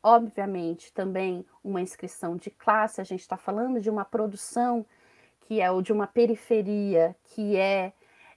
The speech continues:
é, o local de moradia da classe tra-, trabalhadora, mas das classes populares, sobretudo, né?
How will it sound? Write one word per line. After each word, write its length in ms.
é, 880
o 80
local 500
de 120
moradia 800
da 260
classe 400
tra-, 240
trabalhadora, 600
mas 200
das 380
classes 480
populares, 760
sobretudo, 840
né? 260